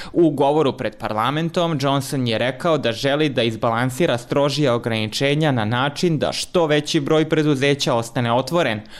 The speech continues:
pod uslovom da budu usklađeni sa smernicama o covid sigurnosti,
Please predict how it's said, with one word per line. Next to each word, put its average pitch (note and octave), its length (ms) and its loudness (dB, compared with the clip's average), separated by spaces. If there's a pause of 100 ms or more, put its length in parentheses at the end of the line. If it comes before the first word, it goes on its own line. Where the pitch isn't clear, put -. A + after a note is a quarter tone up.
(200)
pod G#3 180 4
uslovom E3+ 480 2
da C3 100 2
budu D3+ 300 2
usklađeni D3 580 0
sa E3 220 -2
smernicama D3 960 0
o D#3 260 -2
covid C3+ 360 2
sigurnosti, C#3+ 840 0